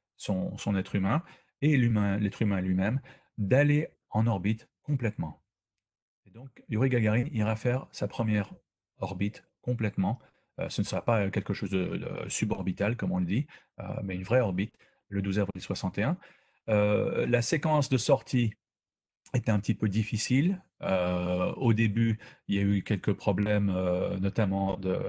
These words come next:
de, de rotation de la capsule elle-même. Euh, enfin,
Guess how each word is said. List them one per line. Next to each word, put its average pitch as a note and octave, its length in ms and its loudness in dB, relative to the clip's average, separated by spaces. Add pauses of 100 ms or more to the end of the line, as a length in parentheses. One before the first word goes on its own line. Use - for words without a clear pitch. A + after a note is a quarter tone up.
(140)
de, G2 240 -8
de G2+ 120 -2
rotation A2 640 0 (140)
de G2 80 -2
la F#2 100 0
capsule F#2 440 -4
elle-même. A2+ 340 0 (540)
Euh, G2 240 -2 (100)
enfin, B2+ 640 2